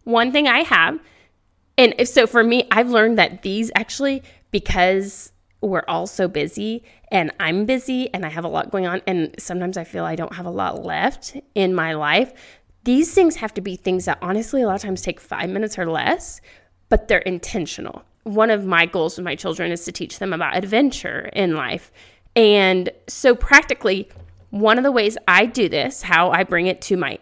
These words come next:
everyday, every Monday night, I put my kids to bed and I tell them an adventure story. I like creating stories. We, it's always the same adventure story of five children,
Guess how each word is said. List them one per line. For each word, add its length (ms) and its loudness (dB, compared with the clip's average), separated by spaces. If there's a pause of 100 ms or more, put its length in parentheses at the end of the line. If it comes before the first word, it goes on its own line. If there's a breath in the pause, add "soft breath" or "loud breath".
(140)
everyday, 840 4 (640 soft breath)
every 340 4
Monday 340 0
night, 320 0
I 160 -2
put 220 -2
my 100 0
kids 260 -4
to 60 -10
bed 220 0
and 100 -4
I 100 -4
tell 220 -4
them 240 -6
an 80 -4
adventure 480 -6
story. 480 -8 (680 soft breath)
I 360 4
like 280 2 (920)
creating 480 0
stories. 600 -4
We, 400 -6
it's 260 -8
always 520 0
the 140 -6
same 540 -2 (540)
adventure 440 0
story 520 -2
of 240 -2
five 360 0
children, 640 -2